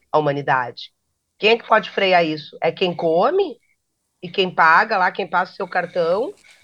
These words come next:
Ou é, ou é Então, a inteligência artificial, eu penso que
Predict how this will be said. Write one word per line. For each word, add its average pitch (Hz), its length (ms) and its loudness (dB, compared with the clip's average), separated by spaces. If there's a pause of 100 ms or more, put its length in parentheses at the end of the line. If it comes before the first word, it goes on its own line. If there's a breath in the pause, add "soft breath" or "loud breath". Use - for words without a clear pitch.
(200)
Ou 240 180 0
é, 233 180 2
ou 220 280 -2
é 190 680 -4 (1300)
Então, 190 140 -4
a 202 60 2
inteligência 208 500 -4
artificial, 202 460 -2
eu 214 80 -4
penso 226 300 2
que 233 300 -8